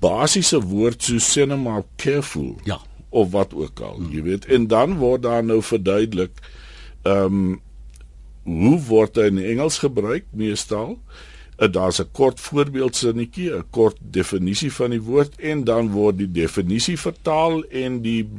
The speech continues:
Speaker 1: die, uh, die, die voorbeeldsin word, uh, ook vertaal in die sin dat jy, uh, die typiese ge-, gebruik van sê nou maar versigtig weergee.
Speaker 2: Ja, ja.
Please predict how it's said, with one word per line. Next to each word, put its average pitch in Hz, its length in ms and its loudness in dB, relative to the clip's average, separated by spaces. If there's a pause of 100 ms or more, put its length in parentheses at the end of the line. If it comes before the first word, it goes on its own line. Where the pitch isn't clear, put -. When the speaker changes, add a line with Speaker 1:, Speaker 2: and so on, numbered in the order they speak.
Speaker 1:
die, 107 480 -2
uh, 95 380 -2
die, 98 240 -4 (100)
die 98 160 -8
voorbeeldsin 110 960 0 (120)
word, 92 560 -2 (180)
uh, 90 240 0 (100)
ook 156 240 0
vertaal 113 640 -2
in 110 140 -6
die 98 100 -4
sin 120 320 -2
dat 104 220 -2
jy, 104 260 0 (100)
uh, 92 40 2 (600)
die 113 140 2
typiese 123 460 -2
ge-, 117 200 -8
gebruik 107 480 0
van 98 220 0
sê 107 140 -2
nou 107 100 0
maar 101 180 0
versigtig - 920 -4
weergee. 73 480 -6
Speaker 2:
Ja, 58 300 -14
ja. - 100 -18